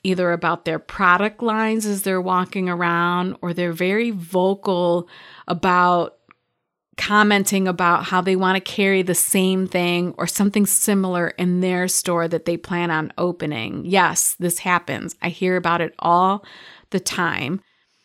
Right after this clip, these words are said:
Or when members mention that other starting small business owners copy them, copy exactly what they're doing,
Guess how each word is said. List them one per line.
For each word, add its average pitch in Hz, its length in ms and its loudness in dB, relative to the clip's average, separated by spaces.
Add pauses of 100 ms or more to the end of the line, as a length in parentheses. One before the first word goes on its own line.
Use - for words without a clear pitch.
(260)
Or 220 160 8
when 226 260 6
members 240 440 4
mention 214 560 2
that 190 300 2
other 214 340 6
starting 226 720 4
small 170 300 2
business 165 480 0
owners 165 420 -2
copy 233 600 0
them, 170 480 -2 (500)
copy 214 380 2
exactly 190 580 0
what 220 160 -2
they're 233 180 2
doing, 160 520 -4